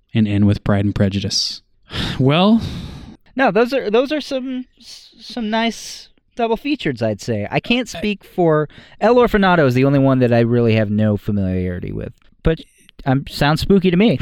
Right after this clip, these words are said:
Speaker 2: <laughs>
Speaker 1: Yeah. <laughs> Well, do you have any, uh, honorable mentions you would, you'd like to talk about?
Speaker 2: Well, okay, so I've got other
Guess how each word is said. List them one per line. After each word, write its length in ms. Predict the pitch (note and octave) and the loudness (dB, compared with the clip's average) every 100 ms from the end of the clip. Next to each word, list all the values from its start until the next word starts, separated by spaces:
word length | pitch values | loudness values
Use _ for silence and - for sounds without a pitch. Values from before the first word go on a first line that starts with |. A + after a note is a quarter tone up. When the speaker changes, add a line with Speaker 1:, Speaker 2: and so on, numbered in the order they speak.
| - | -4
Speaker 2:
<laughs> 120 | - | -2
Speaker 1:
Yeah. 200 | D3+ D3+ - - - - - - - - - - - | 2 2 2 -6 -8 -4 -4 -4 -8 -12 -12 -10 -4
<laughs> 360 | F#3 E3 - - - _ _ E3+ G3+ F#3 D#3+ C3 | -4 -4 -4 -4 -4 _ _ -12 -8 -6 -8 -8
Well, 400 | - D3+ D3 D3+ | -2 2 2 2
do 120 | E3 F3+ | 4 4
you 80 | |
have 140 | F#3+ F#3 | 4 4
any, 440 | G3+ G3 F#3+ F#3 | 4 4 4 2
uh, 300 | F#3 E3+ E3+ | 2 2 0
honorable 420 | D3 E3+ F3+ F3 E3 | 0 2 2 4 4
mentions 560 | D#3+ F3+ - C3 A2 | 4 2 0 -4 -4
you 120 | A2 | -4
would, 200 | A2 G2+ - - | -6 -8 -16 -16
you'd 240 | B2+ A2+ | -14 -12
like 200 | A2 G#2+ | -14 -16
to 100 | - | -16
talk 300 | G#2 A2 G#2 | -12 -10 -8
about? 360 | A2 G#2 G2+ G2+ - - - - - _ _ | -6 -6 -6 -10 -14 -20 -20 -20 -20 _ _
Speaker 2:
Well, 380 | C4+ B3+ A#3+ - | 2 4 4 2
okay, 300 | A#3+ F#3+ C3+ | 2 2 2
so 480 | A#2+ - F#3+ F3+ F3 | 0 2 4 4 4
I've 240 | D#3+ F#3 - | 2 -2 0
got 440 | A3 G#3+ G3+ - | 0 2 2 0
other 420 | G#3+ A3+ A3 G3+ | 0 2 4 2